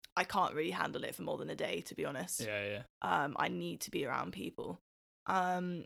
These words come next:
Speaker 1: so when I was younger, um, I was happiest at school when I had a big circle of friends.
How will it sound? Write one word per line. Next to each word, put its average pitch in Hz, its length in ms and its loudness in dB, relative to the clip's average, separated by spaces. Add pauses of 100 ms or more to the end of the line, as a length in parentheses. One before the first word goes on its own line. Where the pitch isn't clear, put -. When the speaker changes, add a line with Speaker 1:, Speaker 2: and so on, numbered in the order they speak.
(160)
Speaker 1:
so - 140 2
when 196 140 4
I 175 100 8
was 175 140 2
younger, 175 560 0 (420)
um, 160 420 2
I 170 80 4
was 180 120 0
happiest - 440 0
at - 80 -6
school - 460 2
when - 140 -2
I 180 80 4
had 180 220 0
a 180 60 -4 (100)
big 175 140 -2 (180)
circle - 380 -2
of - 60 -8
friends. - 480 -2